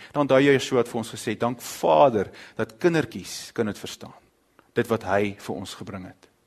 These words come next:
So ek jammer ek het julle nou verskriklik julle ratte in julle kop gekrap met daai gedeelte. Ek wou vir julle demonstreer waarmee is die nuwe wêreldorde besig en watter tipe mense spreek dit toe.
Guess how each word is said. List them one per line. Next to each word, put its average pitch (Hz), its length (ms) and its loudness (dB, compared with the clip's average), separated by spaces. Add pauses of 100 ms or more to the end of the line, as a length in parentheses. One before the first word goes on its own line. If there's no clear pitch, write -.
(720)
So - 160 4
ek 143 100 8
jammer 165 240 12
ek 185 60 12
het 175 100 2
julle 151 140 8
nou 139 300 8
verskriklik 175 720 2
julle 139 160 6
ratte 127 260 6
in 135 60 6
julle 123 140 2
kop 131 220 -2
gekrap - 480 0
met 123 100 -2
daai 110 140 0
gedeelte. 113 340 2
Ek 107 100 0
wou 123 120 4
vir 175 160 -2
julle 170 80 0
demonstreer 139 400 -2
waarmee 110 320 0
is 117 100 -4
die 131 120 -6
nuwe 110 200 -2
wêreldorde 107 560 -2
besig 147 320 -2
en 143 140 -4
watter 117 280 2
tipe 160 240 -4
mense 110 380 -4
spreek 180 360 0
dit 185 140 -4
toe. 90 140 -10